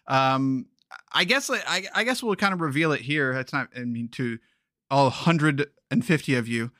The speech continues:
um, we've talked about it, but I, Basher and I are getting pretty close. We think we're gonna launch the movie side of the podcast. Um, instead of doing these bonus episodes, we're gonna be doing Movie Pass or Pass. Um, again, not confirmed. We are,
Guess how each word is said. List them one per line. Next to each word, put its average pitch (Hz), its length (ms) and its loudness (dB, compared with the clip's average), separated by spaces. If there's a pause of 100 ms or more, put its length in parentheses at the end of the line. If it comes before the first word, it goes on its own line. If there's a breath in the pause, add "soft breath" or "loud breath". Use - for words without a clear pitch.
(340)
um, 113 420 -2 (180)
we've 123 120 -6
talked 131 220 0
about 123 140 0
it, 107 80 -6
but 127 240 0
I, 135 120 0
Basher 160 420 0
and 190 60 2
I 185 100 4
are 165 40 0
getting 175 200 -2
pretty 170 160 -4
close. 151 280 -4
We 139 120 -4
think 202 240 -4
we're 190 100 -2
gonna 160 240 0
launch 139 340 2
the 151 80 -6
movie 139 360 0
side 139 320 0
of 135 80 -6
the 143 40 -10
podcast. 113 800 -6 (240)
Um, 113 220 -4
instead 135 200 -4
of 123 60 -4
doing 131 140 -2
these 120 120 -2
bonus 117 300 -6
episodes, 113 520 -6
we're 113 80 -10
gonna 117 120 -8
be 117 80 -8
doing 113 320 -10 (800)
Movie 147 280 4
Pass 135 340 0
or 147 60 -4
Pass. 107 520 -2 (160)
Um, 104 400 -6
again, 165 300 4 (160)
not 139 320 2 (320)
confirmed. 170 680 2
We 135 160 2
are, 127 260 2